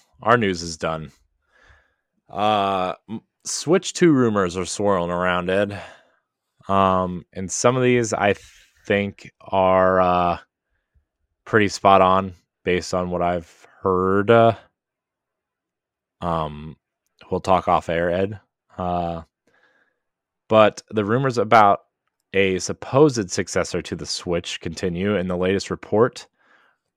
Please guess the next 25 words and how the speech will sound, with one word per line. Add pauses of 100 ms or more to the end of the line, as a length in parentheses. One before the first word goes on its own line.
(280)
uh,
which
admittedly
supports
a
lot
of
previous
claims,
comes
from
an
exclusive
by
Reuters, (100)
which (1300)
not
really
a
video
game (300)
website,
but
they
are